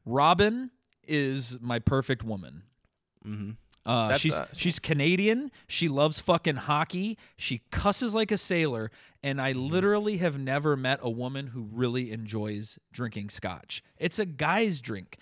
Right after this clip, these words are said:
Speaker 2: Mm-hmm.
Speaker 1: Not, like, exclusively, but I've just literally never, ever met a woman who's like, "I love a good scotch." And,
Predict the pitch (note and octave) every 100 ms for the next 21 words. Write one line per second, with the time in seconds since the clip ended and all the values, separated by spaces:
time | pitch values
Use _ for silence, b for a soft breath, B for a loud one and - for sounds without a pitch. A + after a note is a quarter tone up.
0 | B B2 A2+ E3 F#3 F#3 F#3 D#3 - -
1 | B3 - D3+ A#2+ B2 A#2+ A#2 D3 F3+ E3+
2 | B2+ B2 C#3+ D3+ D3 B2 A#2+ B2 B2+ B2
3 | A2+ A#2 A2+ A2 G#2+ A2 A2+ G#2 G#2 G2+
4 | G2 G#2 G2 F#2+ - G#2 G2+ F#2+ F2+ F2
5 | - F2+ D#2+ - B B B C3 C3